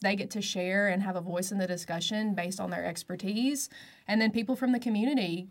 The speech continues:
eh, whether it's poems or short stories or in the sports section or the recipe corner, like, people can submit all kinds of different things to feature in the magazine.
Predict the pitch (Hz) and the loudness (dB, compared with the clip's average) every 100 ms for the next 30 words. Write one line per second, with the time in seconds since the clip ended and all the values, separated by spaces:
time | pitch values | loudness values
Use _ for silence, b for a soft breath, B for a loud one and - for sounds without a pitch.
0 | - - 185 190 190 185 170 - - - | -14 -4 0 2 2 2 0 -4 -8 -2
1 | 196 208 254 277 208 165 170 - 185 - | 0 2 2 2 2 0 -4 -4 -6 -6
2 | - 185 190 220 262 269 214 185 180 175 | -4 0 2 2 4 2 0 0 0 2
3 | 175 190 - 190 185 175 180 170 - 247 | 0 -2 -2 0 0 0 -2 -4 -4 -2
4 | 233 - 165 - - 170 175 185 208 220 | -2 -2 -4 -4 -6 -6 -4 -2 0 0
5 | 220 208 196 190 180 165 170 180 185 226 | 0 -4 -4 -4 -6 -4 0 0 0 -2
6 | 233 269 262 226 220 185 175 190 - 175 | 0 0 2 0 0 -4 -2 -2 2 0
7 | 190 190 185 180 175 180 190 226 240 202 | 2 0 -2 -2 -6 -6 -6 -2 0 0
8 | - 170 269 - 226 175 170 175 240 214 | -4 -4 -2 0 0 0 -2 0 0 0
9 | 170 165 175 | -4 -6 -6